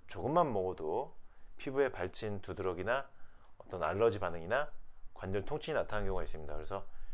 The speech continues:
유제품에 대해서 알러지가 없는, 이상 반응이 없는 분들은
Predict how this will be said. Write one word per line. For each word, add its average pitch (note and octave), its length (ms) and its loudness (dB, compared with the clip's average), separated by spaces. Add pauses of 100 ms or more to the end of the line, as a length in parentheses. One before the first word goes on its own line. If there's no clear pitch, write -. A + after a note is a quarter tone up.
(140)
유제품에 C3 640 4
대해서 G2 600 0 (600)
알러지가 G2+ 520 4
없는, F#2+ 460 2
이상 A2 280 0
반응이 G#2+ 200 4
없는 F#2 320 -2
분들은 G2 480 0